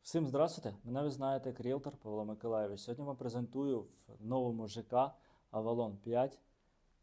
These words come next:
е, однокімнатну квартиру на оренду. У нас п'ятий поверх з восьми, зараз ми знаходимося в спальні, витики з вікон, сонечко світить, все чудово, двоспальне ліжко, е,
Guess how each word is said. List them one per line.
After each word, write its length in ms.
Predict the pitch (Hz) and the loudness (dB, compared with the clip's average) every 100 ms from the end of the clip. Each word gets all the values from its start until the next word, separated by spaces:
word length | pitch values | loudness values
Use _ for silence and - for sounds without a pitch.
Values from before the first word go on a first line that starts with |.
| - | -10
е, 100 | 110 | -2
однокімнатну 600 | 107 110 160 156 139 127 | 0 0 -2 0 0 0
квартиру 360 | 117 120 135 123 | -2 -2 0 0
на 180 | 117 110 | 0 0
оренду. 320 | 107 98 98 | 0 -2 -6
У 40 | 101 | -8
нас 200 | 113 - | -8 -2
п'ятий 300 | 123 107 113 | 0 0 -2
поверх 280 | 120 113 107 | -2 -2 -4
з 60 | |
восьми, 360 | 117 127 160 180 | -6 -6 -4 0
зараз 320 | 139 131 127 | 2 0 0
ми 80 | 120 | -4
знаходимося 680 | 117 117 131 117 117 113 113 | -6 -2 -2 -2 -4 -4 -8
в 80 | |
спальні, 560 | - - 135 165 180 180 - _ _ _ | -8 2 4 4 0 -6 -10 _ _ _
витики 460 | 123 135 135 117 117 | 0 0 0 -6 -8
з 140 | 104 | -4
вікон, 420 | 139 165 165 160 147 - | -2 -2 -2 -6 -6 -12
сонечко 680 | - - 135 135 131 - 117 - - | -12 -2 0 0 -4 -6 -8 -8 -20
світить, 560 | - 131 160 151 139 - - - - - | -10 -4 -2 -4 -8 -12 -20 -20 -20 -20
все 160 | - 135 | -6 -4
чудово, 400 | 135 120 147 143 | -2 0 2 2
двоспальне 560 | 117 123 - 131 127 120 | 0 -4 0 0 2 0
ліжко, 560 | 135 147 - 143 135 139 - _ _ - - | 0 -2 -4 -4 -4 -6 -14 _ _ -20 -14
е, 600 | 113 113 117 117 113 113 | -6 -2 0 2 0 0